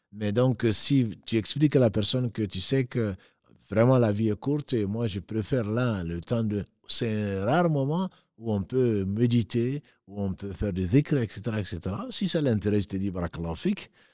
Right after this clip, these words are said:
Si ça l'intéresse pas et qu'il te dit que tu es trop rigoriste ou je ne sais quoi d'autre, ben, soit tu changes de, de, de, de chauffeur, euh, soit tu prends un transport en commun, euh, c'est pas la même chose, mais au moins, tu ne restes pas en mauvaise compagnie, dans la mesure où quelqu'un qui refuse, euh,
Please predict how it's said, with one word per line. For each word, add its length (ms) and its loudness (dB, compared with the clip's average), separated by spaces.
Si 120 -6
ça 140 8
l'intéresse 380 6
pas 160 6
et 60 4
qu'il 180 -2
te 60 2
dit 180 2
que 180 0
tu 180 -4
es 60 -2
trop 220 2
rigoriste 640 2
ou 80 -6
je 100 2
ne 60 2
sais 160 0
quoi 180 -2
d'autre, 260 -2
ben, 240 -2
soit 220 2
tu 120 -2
changes 300 2
de, 240 -2
de, 340 -10
de, 220 -20
de 100 -10
chauffeur, 460 -2
euh, 80 -12
soit 200 4
tu 120 -2
prends 120 -2
un 100 0
transport 380 -4
en 120 -2
commun, 360 -2
euh, 100 -6
c'est 160 0
pas 140 0
la 80 2
même 140 0
chose, 260 -4
mais 160 2
au 200 4
moins, 380 4
tu 160 -6
ne 100 -4
restes 260 -4
pas 240 -4
en 40 0
mauvaise 360 0
compagnie, 520 0
dans 100 -6
la 100 -2
mesure 240 0
où 40 -4
quelqu'un 340 -2
qui 180 0
refuse, 600 2
euh, 60 -6